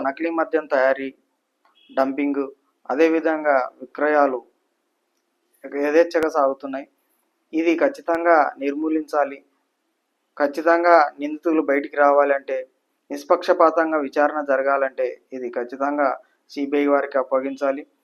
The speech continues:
ఎందుకంటే అధికార పార్టీకి సంబంధించిన వారు ఇందులో ఉన్నారు, వాళ్ళని ఏ విధంగా అయినా తప్పించాలనే ఉద్దేశం ఉంది కాబట్టి సీఐడీకి వెను వెంటనే అప్పగించారు. మిథున్ రెడ్డి గారు ఏదైతే కోరుకొని అమిత్ షా గారికి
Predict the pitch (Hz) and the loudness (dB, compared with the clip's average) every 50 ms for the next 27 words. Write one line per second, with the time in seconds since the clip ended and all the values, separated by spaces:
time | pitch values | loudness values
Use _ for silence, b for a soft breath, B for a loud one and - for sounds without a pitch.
0 | _ _ _ _ - 117 131 147 151 143 156 147 147 139 151 147 135 123 123 - | _ _ _ _ -14 -12 -8 -8 -6 -4 -4 -4 -2 -2 -2 -2 -2 -2 -6 -10
1 | _ _ _ _ - 123 127 135 139 143 156 151 151 156 156 151 139 139 - _ | _ _ _ _ -8 -6 -6 -6 -4 0 0 2 2 4 4 4 2 2 -2 _
2 | _ _ _ _ _ _ _ _ _ _ _ _ _ _ _ _ _ _ _ - | _ _ _ _ _ _ _ _ _ _ _ _ _ _ _ _ _ _ _ -2
3 | 135 143 143 151 147 151 - 156 131 139 143 147 147 147 143 151 143 143 143 147 | 0 0 0 -2 -4 -6 -8 -10 -6 -4 -4 -4 -6 -6 -8 -8 -4 -2 0 2
4 | 147 147 147 139 127 123 123 127 135 135 135 131 135 139 147 151 151 156 160 156 | 2 0 -2 -4 -10 -12 -14 -12 -10 -8 -8 -8 -4 -2 0 0 0 0 0 0
5 | 143 139 131 135 131 131 135 135 143 147 143 151 151 147 147 147 147 147 147 135 | -2 -2 -4 -6 -14 -20 -18 -14 -12 -8 -6 -6 -6 -4 -6 -8 -8 -8 -10 -10
6 | - - 143 143 143 147 143 139 143 143 143 139 131 120 123 123 - 147 156 147 | -8 -6 -6 -6 -2 0 2 2 2 2 0 -4 -6 -10 -12 -8 -2 -2 -2 -2
7 | 147 160 151 139 131 - 127 135 151 160 160 156 - 143 139 147 160 160 156 - | -2 -6 -10 -12 -12 -14 -10 -6 -4 -4 -4 -2 0 0 0 2 0 -2 -4 -4
8 | - 214 226 220 _ _ _ _ _ _ _ - - 160 160 165 165 165 160 165 | -6 -10 -10 -10 _ _ _ _ _ _ _ -10 -4 0 4 4 4 4 4 2
9 | 160 - 160 160 151 143 135 135 139 143 147 151 151 147 156 151 156 151 143 - | 0 0 -2 -4 -4 -4 -4 -6 -6 -6 -6 -6 -6 -6 -6 -6 -4 -4 -4 -2
10 | 147 143 143 147 143 147 147 147 151 156 _ _ _ _ _ _ _ - 135 135 | -2 -2 -2 -4 -4 -4 -4 -4 -4 -4 _ _ _ _ _ _ _ -10 -8 -4
11 | 139 151 151 147 160 160 160 165 156 165 160 160 160 151 143 135 143 143 143 151 | -4 -4 0 2 2 2 2 2 2 2 4 4 2 0 -2 -2 -2 -2 0 -2
12 | 147 147 151 160 156 143 135 - - _ _ _ _ _ _ _ - 151 151 160 | -2 -2 0 0 0 0 0 -2 -8 _ _ _ _ _ _ _ -2 -2 -2 0
13 | 151 160 165 156 156 156 147 147 151 - _ 135 139 143 156 156 - - 160 156 | 0 -2 -2 -2 -2 -4 -6 -8 -12 -14 _ -8 -6 -6 -6 -6 -4 -4 -2 -2
14 | 156 - 147 - | -2 -2 -2 -4